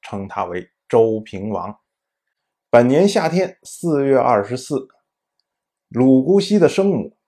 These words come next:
也就是十二任国君鲁福皇的妾室生子去世了。春秋记作君氏族。春秋对某人去世的记录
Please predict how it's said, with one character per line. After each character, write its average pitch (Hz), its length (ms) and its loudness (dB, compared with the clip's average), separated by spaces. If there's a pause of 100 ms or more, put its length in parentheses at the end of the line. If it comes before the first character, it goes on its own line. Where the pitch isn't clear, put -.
也 98 240 -4
就 135 160 0
是 123 160 -4
十 - 180 -2
二 139 200 6
任 123 160 -2
国 113 160 0
君 - 260 -8
鲁 95 260 -8
福 120 160 -8
皇 117 240 -4
的 131 120 -2
妾 131 260 -2
室 - 320 -8 (960)
生 208 340 4
子 - 300 -8 (240)
去 90 300 -10
世 107 160 -8
了。 95 100 -4 (1400)
春 202 220 4
秋 202 200 6
记 190 200 -2
作 160 340 -2 (680)
君 175 320 0
氏 135 460 -6
族。 139 400 -6 (1080)
春 220 220 2
秋 226 320 2 (220)
对 127 500 -6
某 101 300 0
人 120 260 0
去 175 240 -4
世 160 260 -2
的 107 120 0
记 151 180 -6
录 165 260 -2